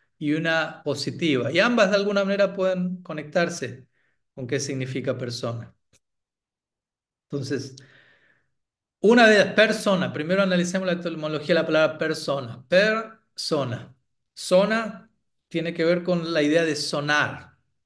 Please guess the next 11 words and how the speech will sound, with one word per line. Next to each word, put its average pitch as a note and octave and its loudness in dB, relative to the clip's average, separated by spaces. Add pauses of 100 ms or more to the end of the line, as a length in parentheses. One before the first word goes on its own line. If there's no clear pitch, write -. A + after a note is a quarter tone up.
(220)
¿no? - -18
En C#3 -12
español C#3 -2
tenemos D3+ -2
la D3 2
idea C#3+ 0
de C#3 0
sonar, C#3 -2
sonido. C#3 -2 (840)
Algo D3 -4
suena. C#3 -6